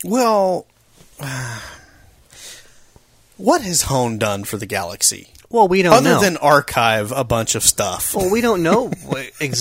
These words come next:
Speaker 2: specifically what he's done.
Speaker 1: Right, he's
Speaker 2: But
Speaker 1: probably
Speaker 2: he
Speaker 1: responsible
Speaker 2: has,
Speaker 1: for a lot of technology.
Speaker 2: he has this reputation of being the greatest mind in the known universe.
Speaker 1: Yeah, he has value as a scientist.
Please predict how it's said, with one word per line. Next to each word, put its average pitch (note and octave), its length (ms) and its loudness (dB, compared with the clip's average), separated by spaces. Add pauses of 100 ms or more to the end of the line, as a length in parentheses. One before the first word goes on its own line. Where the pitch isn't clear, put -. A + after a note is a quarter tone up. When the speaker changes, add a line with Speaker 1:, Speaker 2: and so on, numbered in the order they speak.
Speaker 2:
specifically E3+ 840 -2
what G#2+ 200 -4
he's A2+ 220 -6
done. A2+ 320 -6
Speaker 1:
Right, D3+ 280 2
he's A#3 140 -4
Speaker 2:
But - 80 4
Speaker 1:
probably - 160 4
Speaker 2:
he - 60 2
Speaker 1:
responsible A3+ 380 0
Speaker 2:
has, - 80 -2
Speaker 1:
for D#3+ 100 0
a C3+ 60 0
lot B2 160 2
of C#3+ 60 -2
technology. B2+ 460 0
Speaker 2:
he A3+ 80 2
has G#3+ 280 0
this G3 180 -4
reputation E3+ 640 -4
of C#3 160 -6
being D#3 280 -4
the D3+ 140 -8
greatest D3 760 -4
mind B2 680 -6 (720)
in C#3 240 -2
the B2+ 320 0
known C3+ 320 -4
universe. C3 520 -8
Speaker 1:
Yeah, G#3 460 4
he E3+ 180 -4
has F#3+ 220 4
value E3 460 0
as A#2 120 -2
a A#2 60 -2
scientist. - 960 -4